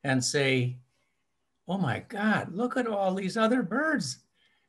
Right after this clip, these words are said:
that are out there." And so it sort of started this desire really early to see more of them.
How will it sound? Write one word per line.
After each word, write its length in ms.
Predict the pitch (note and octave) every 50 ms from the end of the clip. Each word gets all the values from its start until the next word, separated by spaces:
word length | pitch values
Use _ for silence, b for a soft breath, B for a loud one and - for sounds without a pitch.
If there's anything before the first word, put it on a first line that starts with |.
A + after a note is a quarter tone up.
| _
that 160 | - C#3+ D3 C#3+
are 180 | C3 C3+ C3+
out 220 | C3 B2 A#2+ A#2 -
there." 340 | A#2 G#2+ G2+ F#2 F#2 F#2 -
And 260 | D4+ C4 C#3 C3 C3
so 220 | B2+ - D3 C#3+ C#3
it 60 | C3+
sort 200 | B2+ - F3 F3
of 100 | C#3+ A#2+
started 600 | - - - C#3+ C3+ C#3+ D#3 D#3+ D3+ C3+ B2 A#2
this 420 | A#2 B2 B2 A#2 - - - - _ _
desire 640 | - B2+ A2+ A#2 B2 A#2+ B2+ C3+ B2+ B2 A#2+ A2+
really 500 | A2+ A#2 B2+ D3+ D3 C#3+ C#3+ B2+ A#2+ A2+
early 380 | A#2 A#2+ B2 B2 A#2 A#2 A2 G#2
to 160 | G#2 - A#2+
see 260 | A2+ - - C3 C3
more 240 | B2+ A2+ A2+ A#2 B2
of 100 | C3 C3+
them. 200 | C3 C#3 D3 C#3+